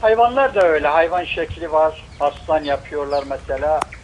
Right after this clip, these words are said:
gösterişi aslan gibi ama onda da güç yok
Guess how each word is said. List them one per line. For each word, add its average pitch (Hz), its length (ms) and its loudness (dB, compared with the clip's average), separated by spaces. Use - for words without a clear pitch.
gösterişi 143 580 -6
aslan 151 420 -4
gibi 151 160 -8
ama 175 360 -2
onda 151 340 -6
da 143 240 -2
güç - 260 -16
yok 113 160 -12